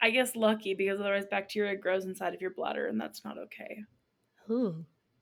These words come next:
Speaker 1: Yeah. Don't hold your pee, guys. If you need to pee, find a bathroom. <laughs> It's really bad for you. Did you not know that? <laughs>
Speaker 2: No, I knew that. <laughs>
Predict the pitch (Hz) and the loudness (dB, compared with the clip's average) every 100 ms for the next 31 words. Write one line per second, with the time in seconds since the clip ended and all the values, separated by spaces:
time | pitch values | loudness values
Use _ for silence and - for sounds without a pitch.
0 | _ 202 196 165 110 - - 247 277 359 | _ -4 0 0 -2 -6 -4 0 2 2
1 | 311 302 254 214 165 175 185 - 285 339 | 2 2 2 4 4 4 0 -2 0 0
2 | 330 254 226 202 214 180 151 156 - - | -2 0 0 4 4 4 -2 -4 -10 -12
3 | - - _ _ _ _ _ - - - | -12 -16 _ _ _ _ _ -18 -18 -20
4 | - _ _ _ _ - - - - _ | -20 _ _ _ _ -14 -14 -14 -20 _
5 | _ _ _ - - - - 269 339 440 | _ _ _ -18 -18 -20 -8 8 12 12
6 | 381 494 - 403 339 240 247 285 349 427 | 12 10 8 10 10 10 6 6 8 8
7 | 269 254 330 427 466 339 320 - - - | 8 8 8 6 4 4 2 0 -6 -8
8 | - - 523 453 392 403 285 226 214 202 | -2 6 10 10 12 12 12 12 12 10
9 | - 302 - | 6 2 8